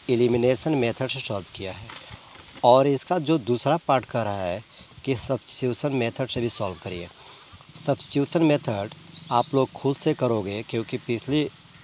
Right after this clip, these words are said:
वीडियो में जो मैं exercise three point three का बताया हूँ, वह सारे questions substitution method से solve हुए थे।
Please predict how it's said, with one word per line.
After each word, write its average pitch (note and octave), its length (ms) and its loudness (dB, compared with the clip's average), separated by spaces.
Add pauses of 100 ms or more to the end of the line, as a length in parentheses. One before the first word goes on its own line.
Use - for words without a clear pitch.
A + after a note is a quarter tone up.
(380)
वीडियो A#2 380 4
में A2+ 280 -4 (500)
जो B2 120 -2
मैं A#2+ 160 2
exercise A#2+ 600 -4 (120)
three B2+ 160 2
point A2+ 300 -2
three C3 180 -2
का B2+ 100 -2
बताया A#2+ 380 0
हूँ, G#2 300 -4 (540)
वह B2 120 -4
सारे C3 400 2
questions A#2 640 -4 (240)
substitution B2+ 600 -2
method B2 280 -2
से D3+ 120 -4
solve A2+ 280 -2
हुए F#2 180 -6
थे। F#2 180 -16